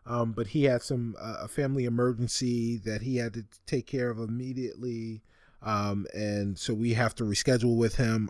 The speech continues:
I hope, Evan, if you're listening, uh, that everything is okay with everyone. And, uh, um, you know, uh, really sorry that we didn't get a chance to sit down with you, and, and we're sorry to you guys,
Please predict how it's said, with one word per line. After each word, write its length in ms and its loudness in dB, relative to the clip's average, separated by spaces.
I 140 2
hope, 500 4
Evan, 340 6
if 180 0
you're 100 -2
listening, 680 4
uh, 260 6
that 180 6
everything 400 8
is 120 6
okay 460 12
with 180 10
everyone. 720 6
And, 500 -4
uh, 400 -2
um, 440 -4
you 140 -2
know, 320 -4
uh, 380 -6
really 360 2
sorry 320 4
that 140 2
we 100 2
didn't 180 0
get 140 0
a 40 -6
chance 400 -2
to 420 -4
sit 200 -6
down 260 -4
with 140 -12
you, 240 -4
and, 240 -6
and 360 -2
we're 220 4
sorry 420 6
to 160 -4
you 340 2
guys, 600 2